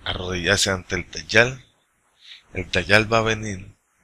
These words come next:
y después de haberlos castigado físicamente con hambre, comenzará a ponerles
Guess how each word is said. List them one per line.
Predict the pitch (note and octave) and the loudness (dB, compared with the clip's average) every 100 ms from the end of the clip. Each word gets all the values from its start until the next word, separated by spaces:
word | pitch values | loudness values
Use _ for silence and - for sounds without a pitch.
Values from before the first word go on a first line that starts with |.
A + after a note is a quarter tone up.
| _ _ _ _ _ _ _ - | _ _ _ _ _ _ _ -6
y | |
después | F#2+ F#2 - A2 A#2 | -2 -2 0 -2 2
de | |
haberlos | A2+ A#2 A#2+ A#2 | 2 4 0 -4
castigado | - G#2 - G#2 G2+ G#2+ G#2+ | -6 -10 -8 0 4 4 2
físicamente | - A2+ A2 G2 G2 G2+ - F#2 | -4 -4 -2 -2 -2 -4 -8 -10
con | F#2+ F#2 | -8 -4
hambre, | F#2+ F#2 E2 D#2+ - _ _ _ _ _ _ _ _ _ _ | -4 -4 -10 -18 -20 _ _ _ _ _ _ _ _ _ _
comenzará | F#2 F2+ F2+ - F2+ G2+ A2 A#2 - _ _ _ _ _ _ _ | -8 -6 -4 0 4 6 4 -2 -10 _ _ _ _ _ _ _
a | F2+ F2 E2 - _ _ | 0 0 -2 -10 _ _
ponerles | - F#2 G#2 G#2+ A2+ F#2 | -10 -4 0 2 0 -2